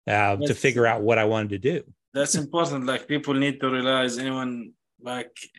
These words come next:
Speaker 2: sometimes things take time, so you have to be consistent,
Speaker 1: Mm-hmm.
Speaker 2: doing your thing, trying to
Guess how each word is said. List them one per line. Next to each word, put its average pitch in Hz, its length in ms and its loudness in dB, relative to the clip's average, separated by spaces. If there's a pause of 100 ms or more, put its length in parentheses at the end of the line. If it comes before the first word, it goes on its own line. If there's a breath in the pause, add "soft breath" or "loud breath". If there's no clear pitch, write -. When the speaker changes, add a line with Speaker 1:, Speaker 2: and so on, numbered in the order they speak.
(340)
Speaker 2:
sometimes 147 720 2
things 147 400 -2
take 135 300 -4
time, 139 300 0
so 135 160 -6
you 131 120 -4
have 135 220 -2
to 120 120 -6
be 120 480 -4 (500 loud breath)
consistent, 139 880 0 (720)
Speaker 1:
Mm-hmm. 104 180 -4
Speaker 2:
doing 143 340 4
your 139 160 6
thing, 143 440 0 (720)
trying 139 520 2
to 127 540 -2